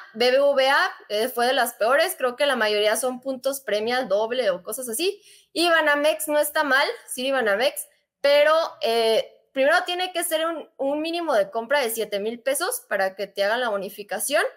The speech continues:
eh, a, a meses sin intereses, y dependiendo si tienes una cuenta nómina en, en el banco,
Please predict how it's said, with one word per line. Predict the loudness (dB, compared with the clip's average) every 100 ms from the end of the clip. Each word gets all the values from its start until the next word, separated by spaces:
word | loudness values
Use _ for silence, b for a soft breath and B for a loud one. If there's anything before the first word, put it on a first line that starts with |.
| b b b _ _
eh, | -2
a, | 0 0 -2
a | -2
meses | -2 -2
sin | -2 -4
intereses, | 0 0 2 2 0 -2 -12 _
y | -2
dependiendo | 0 0 0 -2 2 0 2 4 4 2 -6 _ _ _ _ -18
si | -8 -6
tienes | -2 0 0 0
una | 0 0 0 0
cuenta | -2 0 -2
nómina | 0 0 0 2 0 -2 -6
en, | -6 -2 0 -2 -4 -4
en | 0
el | 2
banco, | 2 0 -2